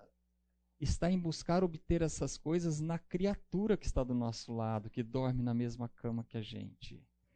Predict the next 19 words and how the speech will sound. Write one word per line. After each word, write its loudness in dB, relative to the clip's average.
que -4
é 0
pecador 0
que -8
nem 0
nós, 0
que -2
não 2
tem 2
poder, 0
que 2
também 4
tem 2
seus 2
sonhos, 0
sua, -4
suas -2
limitações, -2
né? -6